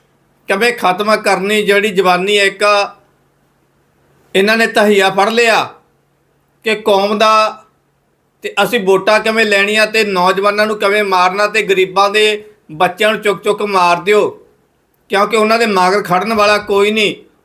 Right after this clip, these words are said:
ਉਹਨਾਂ ਦੇ ਕੋਲੇ ਰੁਪਈਆ ਕੋਈ ਨਹੀਂ, ਵਕੀਲ ਕੋਈ ਨਹੀਂ ਕਰ ਸਕਦੇ ਉਹ। ਸੀ ਬੀ ਆਈ ਕੀ ਪਤਾ ਉਹਨਾਂ ਨੂੰ ਜਾਂਚ ਬਾਰੇ, ਕੋਈ ਜਾਂਚ ਨਹੀਂ ਕਰ ਸਕਦੇ।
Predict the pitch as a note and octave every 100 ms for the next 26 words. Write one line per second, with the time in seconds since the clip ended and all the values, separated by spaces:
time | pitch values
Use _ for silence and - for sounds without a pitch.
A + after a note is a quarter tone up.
0 | - G#3 A3+ A3+ A3 G#3+ A3 G3+ G3+ G3+
1 | G#3+ G#3+ G#3+ G#3+ G#3+ G3 G3 G3+ A3 G#3+
2 | G#3 G#3+ G#3 G3+ F#3 G3+ G3+ G#3 G3 G3
3 | F3 - _ _ _ _ _ _ _ -
4 | - G#3+ B3 A#3+ A#3 G#3+ A3 A3+ G#3+ G#3+
5 | A3 A3+ G3+ F3 F#3 F#3+ G3 G#3 G#3 G3
6 | G#3 G#3+ F3+ F#3+ F#3+ G3+ G#3 G#3 F#3+ G3
7 | F#3 F3+ F#3+ B2+